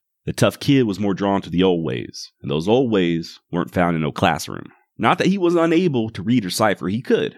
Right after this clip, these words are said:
He just had a hard time explaining it. Make no mistake, the tough kid was far from stupid.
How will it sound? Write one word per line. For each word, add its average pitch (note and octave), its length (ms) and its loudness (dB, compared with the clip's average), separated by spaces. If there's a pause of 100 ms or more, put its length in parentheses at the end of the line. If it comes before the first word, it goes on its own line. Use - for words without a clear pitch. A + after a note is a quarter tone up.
(140)
He F2+ 80 -4
just G2 140 -4
had G2 120 4
a F2+ 60 -2
hard G#2+ 280 2
time G#2+ 220 0
explaining E2+ 500 -2
it. - 100 -14 (640)
Make G#2+ 180 0
no G#3 100 2
mistake, F3+ 460 0
the A2 60 -16
tough - 260 -4
kid G#3 160 -4
was F3 120 -4
far - 360 2
from D#3 140 -4
stupid. C3+ 420 -6